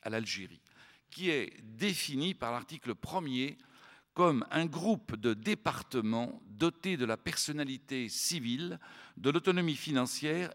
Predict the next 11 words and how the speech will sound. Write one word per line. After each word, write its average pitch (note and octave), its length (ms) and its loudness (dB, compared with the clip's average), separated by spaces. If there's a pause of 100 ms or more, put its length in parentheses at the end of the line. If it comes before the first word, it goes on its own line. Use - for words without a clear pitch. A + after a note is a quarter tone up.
et E3 340 0
d'une C#3 300 -6
organisation C#3 720 -2
particulière. A2+ 680 -10 (400)
Cette - 220 -6
organisation C3+ 640 -2
repose G#2 340 -6
d'abord C#3 460 -2 (200)
sur F#2+ 240 -10
une G#2+ 80 -6
assemblée A2+ 640 -4